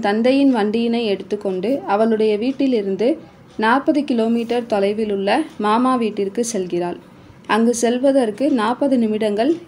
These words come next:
எடுத்துக்கொண்டாள். கூற்று ஒன்று, கீதாவின் வேகம்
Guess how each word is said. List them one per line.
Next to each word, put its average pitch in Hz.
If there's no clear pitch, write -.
எடுத்துக்கொண்டாள். 190
கூற்று 269
ஒன்று, 233
கீதாவின் 277
வேகம் 226